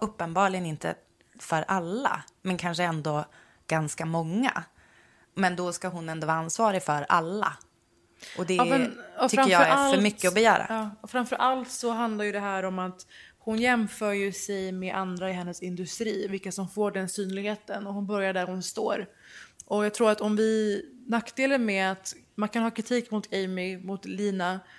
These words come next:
Speaker 2: men jag bara lägger in det här som ett kort, att nackdelen med att kräva så fruktansvärt mycket av alla som ändå har intentionen att göra någonting för att bredda synligheten av kvinnor och kroppar,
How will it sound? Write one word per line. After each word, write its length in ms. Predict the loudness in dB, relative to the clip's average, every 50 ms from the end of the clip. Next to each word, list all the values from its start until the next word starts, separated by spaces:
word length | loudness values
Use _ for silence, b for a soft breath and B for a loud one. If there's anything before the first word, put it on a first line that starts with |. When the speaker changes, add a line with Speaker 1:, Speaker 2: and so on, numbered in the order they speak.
| B B B B B
Speaker 2:
men 80 | -2
jag 80 | 0 2
bara 60 | 2
lägger 240 | 2 2 0 0 0
in 240 | 2 2 2 4 2
det 80 | 2
här 220 | 2 2 2 0 0
som 140 | 0 -2 -6
ett 100 | -6 -2
kort, 500 | -2 -2 -2 -2 -4 -10 -14 -14 -14 B B B B B B B _ -8
att 120 | -4 -2
nackdelen 520 | 0 0 0 -2 0 2 2 4 4 4
med 120 | 4 4 2
att 80 | 0
kräva 320 | -2 -2 0 0 2 2 0
så 120 | -2 -4
fruktansvärt 760 | -6 -8 -6 -4 -4 -4 -6 -6 -6 -6 -4 -2 -2 -2 -2
mycket 280 | -2 -2 -4 0 0 2
av 100 | 2 2
alla 200 | 2 2 2 0
som 200 | -2 -2 -2 -2
ändå 220 | -2 -2 -2 -2
har 120 | -2 -2 -4
intentionen 680 | -4 -4 -6 -8 -6 -2 0 2 2 2 2 0 0 0
att 160 | -2 -4 -2
göra 280 | 0 2 2 4 2 2
någonting 420 | 2 -2 -4 -4 -6 -8 -8 -6
för 100 | -6 -8
att 100 | -8 -4
bredda 560 | -4 -2 -2 -2 -4 -2 0 2 2 2 2 B B B B B B B
synligheten 600 | -8 -2 0 0 2 4 2 2 2 2 0 -2
av 60 | -2
kvinnor 680 | -2 -2 -2 -2 0 0 0 0 0 0 0 -2 -4 -8
och 120 | -10 -8 -6
kroppar, 540 | -6 -6 -6 -4 _ 2 2 2 2 0